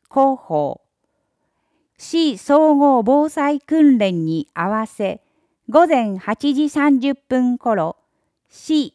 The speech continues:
全域の防災行政無線から防災に関する広報を行います。また、小生地区ではサイレンを使った避難情報の発令、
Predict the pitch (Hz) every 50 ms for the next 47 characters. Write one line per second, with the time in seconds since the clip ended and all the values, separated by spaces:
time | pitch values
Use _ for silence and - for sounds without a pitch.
0 | _ _ _ 143 165 220 247 262 262 262 247 233 233 208 - - 233 208 202 196
1 | 196 202 - _ _ _ _ - 180 254 294 311 320 311 - 320 285 294 294 269
2 | 208 180 240 294 302 311 294 - 320 294 285 294 277 269 285 277 - 233 190 190
3 | 180 170 - - 175 156 147 151 175 - _ _ _ _ 208 277 302 302 320 320
4 | - 330 285 285 285 277 269 277 262 - 254 233 233 240 240 - 233 214 185 185
5 | 180 - - 294 294 294 302 294 - 220 196 185 175 175 165 160 156 147 - -
6 | _ 190 185 - - 208 208 202 190 185 185 180 175 165 156 156 170 - _ -
7 | - - _ _ _ _ _ _ _ _ _ _ _ _ _ _ _ _ _ _
8 | _ _ _ _ _ _ _ _ _ _ 247 269 269 269 - 294 294 294 294 -
9 | _ _ _ _ _ _ _ _ _ - - 339 339 349 339 330 - - 330 320
10 | 320 302 - - 294 - - 220 185 185 170 165 165 175 180 _ _ - 311 311
11 | 330 339 320 262 233 196 185 180 175 160 160 170 - - - _ 175 175 180 -
12 | _ _ 175 175 175 - _ _ _ _ 247 262 277 330 339 320 311 302 - 311
13 | 302 294 277 247 226 220 202 190 180 170 165 160 156 156 170 - - 170 - _
14 | 185 180 175 170 165 160 - -